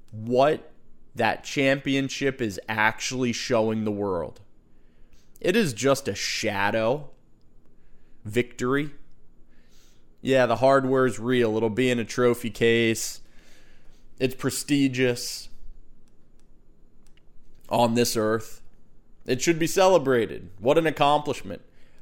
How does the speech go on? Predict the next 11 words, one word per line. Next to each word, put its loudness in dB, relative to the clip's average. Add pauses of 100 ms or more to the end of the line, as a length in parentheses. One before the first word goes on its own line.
(120)
But 2
at 0
the 6
end 6
of -2
the 0
day, 6 (380)
it's -2
just 4
a 6
little, 2